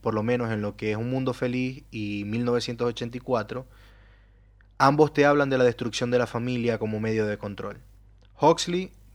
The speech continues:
dice que ya las familias no existen porque la gente nace de probeta, nacen todos de manera sintética,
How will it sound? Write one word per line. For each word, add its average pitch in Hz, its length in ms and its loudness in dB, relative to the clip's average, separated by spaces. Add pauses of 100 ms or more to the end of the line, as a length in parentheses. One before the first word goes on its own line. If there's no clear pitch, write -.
dice 160 400 -2
que 110 480 -4
ya 113 120 0
las 120 120 0
familias 127 360 -2
no 135 60 -6
existen 147 460 -6
porque 117 220 -6
la 107 100 -4
gente 117 320 -4
nace 131 380 -2
de 123 120 -2
probeta, 123 560 0 (600)
nacen 117 380 0
todos 123 300 6
de 120 80 0
manera 110 840 -2
sintética, 127 800 -4